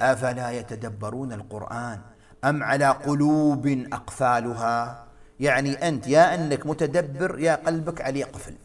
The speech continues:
واحد من الاثنين. يقول ابن كثير، يقول تعالى آمرا بتدبر القرآن وتفهمه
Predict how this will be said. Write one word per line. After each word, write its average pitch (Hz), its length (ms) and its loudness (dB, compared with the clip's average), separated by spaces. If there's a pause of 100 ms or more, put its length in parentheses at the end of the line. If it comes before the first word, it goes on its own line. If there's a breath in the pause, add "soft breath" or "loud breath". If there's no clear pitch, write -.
(200)
واحد 139 220 2
من 131 60 -2
الاثنين. 104 360 -8 (200)
يقول 175 380 6
ابن 175 120 2
كثير، 196 580 6 (380)
يقول 170 400 0
تعالى 175 420 8
آمرا 180 580 6
بتدبر 160 680 0
القرآن 170 680 0
وتفهمه 151 920 -2